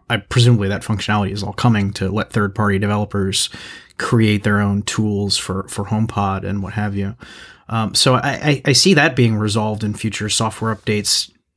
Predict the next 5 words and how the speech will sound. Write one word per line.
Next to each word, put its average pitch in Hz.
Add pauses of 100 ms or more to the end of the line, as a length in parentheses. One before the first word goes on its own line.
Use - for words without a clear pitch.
pe-, -
you 143
know, 101
pending, 120 (520)
um, 104